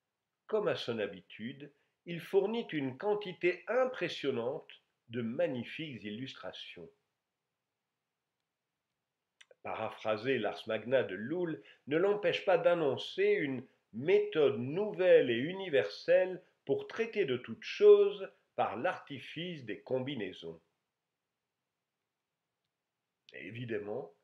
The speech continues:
les représentations par cercle concentrique sont à l'honneur.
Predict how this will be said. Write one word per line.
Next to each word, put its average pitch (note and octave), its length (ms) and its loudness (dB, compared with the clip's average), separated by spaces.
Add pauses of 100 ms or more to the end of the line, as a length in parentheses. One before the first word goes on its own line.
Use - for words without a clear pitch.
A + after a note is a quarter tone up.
(280)
les A2+ 80 -4
représentations D3+ 880 0
par G#2+ 240 -4
cercle - 460 -2
concentrique G#2 680 -6
sont C#3 220 -8
à C#3 60 4
l'honneur. D#3+ 460 -2